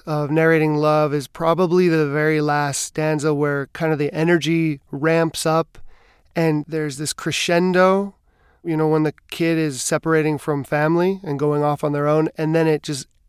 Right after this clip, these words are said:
ends on these three repetitions of the word love, and I just, I, I love reading that part. I would record another audiobook if it was a picture book. I think I would be intimidated by a whole novel. That scares me. It sounds like a long-term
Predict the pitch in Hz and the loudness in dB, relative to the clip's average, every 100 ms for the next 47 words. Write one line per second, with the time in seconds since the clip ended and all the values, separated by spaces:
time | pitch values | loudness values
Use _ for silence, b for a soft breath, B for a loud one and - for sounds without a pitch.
0 | - 170 165 160 147 147 139 123 147 135 | -2 2 2 2 0 -2 -4 -6 -6 -6
1 | - - 196 208 202 170 - 170 151 156 | -10 -4 0 2 2 0 -2 -6 -4 -4
2 | 139 123 139 139 123 135 123 117 127 139 | -4 -6 -6 -6 -6 -8 -10 -10 -8 -8
3 | 135 139 - 143 139 127 135 139 135 131 | -6 -10 -10 -10 -8 -8 -8 -8 -8 -8
4 | 131 123 113 - 123 120 _ _ _ _ | -8 -10 -12 -12 -16 -16 _ _ _ _
5 | _ _ _ _ _ _ _ _ _ _ | _ _ _ _ _ _ _ _ _ _
6 | _ _ 180 226 277 269 262 254 233 220 | _ _ 2 4 4 2 4 6 6 6
7 | 214 196 185 185 190 185 160 180 - 175 | 4 4 4 4 4 4 2 -2 -4 0
8 | 175 170 143 - 180 - 143 131 123 160 | 2 2 0 -4 -6 -6 -6 -6 -8 0
9 | 175 180 226 208 190 165 156 143 170 160 | 0 2 4 4 4 0 -2 0 -2 0
10 | 196 170 165 165 147 147 143 131 151 147 | 2 2 2 0 0 -2 -2 0 2 2
11 | 139 135 113 120 143 - 165 165 165 165 | 0 -2 -6 -8 -8 -6 0 0 2 2
12 | 165 160 156 - 165 156 151 139 135 131 | 2 0 -4 -2 0 0 -2 -2 -6 -2
13 | 147 156 151 - 151 143 139 | 0 0 -2 -2 -2 -2 -4